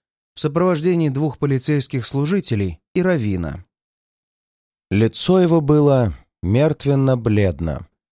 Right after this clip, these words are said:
Глаза широко раскрыты, колени дрожали. Служители должны были вести его под руки, иначе он упал бы. При виде электрического стула он вскрикнул,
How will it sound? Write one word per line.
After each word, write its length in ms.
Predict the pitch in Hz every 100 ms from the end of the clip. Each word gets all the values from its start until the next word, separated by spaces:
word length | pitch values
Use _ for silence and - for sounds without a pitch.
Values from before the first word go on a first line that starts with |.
| _ _ _
Глаза 380 | 101 127 151 220
широко 420 | - 131 113 -
раскрыты, 760 | 110 101 - 127 156 180 170 151 _ _ _
колени 480 | - 139 127 175 180
дрожали. 760 | 156 135 127 104 98 82 76 80 _ _ _ _ _ _ _ _
Служители 560 | - 147 175 202 175 170
должны 420 | 156 151 143 165
были 320 | 151 147 147
вести 360 | 131 147 - 165
его 200 | 151 151
под 300 | - 185 143
руки, 360 | 107 92 90 - _ _ _ _ _
иначе 440 | 123 170 165 -
он 260 | 214 147 165
упал 400 | 202 - 113 90
бы. 300 | 80 80 71 _ _ _ _ _ _ _ _ _ _ -
При 160 | 127
виде 220 | 196 196
электрического 840 | 220 165 - 165 175 160 - 151 135
стула 640 | - - 240 208 104 -
он 280 | 147 202 165
вскрикнул, 800 | - - 151 220 170 107 92